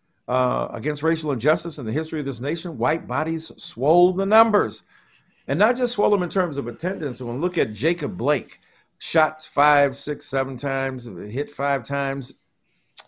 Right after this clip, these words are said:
in Kenosha, Wisconsin, Black Lives Matter protests, the two men who died were white.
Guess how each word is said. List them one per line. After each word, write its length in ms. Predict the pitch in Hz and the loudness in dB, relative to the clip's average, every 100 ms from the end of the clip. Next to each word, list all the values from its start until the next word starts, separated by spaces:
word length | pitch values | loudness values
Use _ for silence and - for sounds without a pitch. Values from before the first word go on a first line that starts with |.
| _ | _
in 180 | 131 156 | -8 -4
Kenosha, 400 | 165 156 160 156 | 0 2 2 0
Wisconsin, 600 | 151 147 160 160 160 170 - _ _ _ | -4 -2 -2 -2 -6 -10 -12 _ _ _
Black 280 | - 147 147 | 0 0 4
Lives 360 | 135 143 123 131 | 4 6 4 -2
Matter 280 | 147 147 | -2 -2
protests, 760 | 113 165 170 170 165 165 - - _ _ - | -2 -2 0 -2 -4 -6 -12 -16 _ _ -12
the 100 | 123 | -10
two 340 | - 185 190 | -4 -4 -4
men 280 | 147 160 160 | -4 -4 -4
who 180 | 143 123 | -6 -6
died 420 | 123 156 170 143 | -8 -8 -8 -6
were 160 | 143 | -8
white. 480 | 143 156 180 - _ | -6 -6 -8 -12 _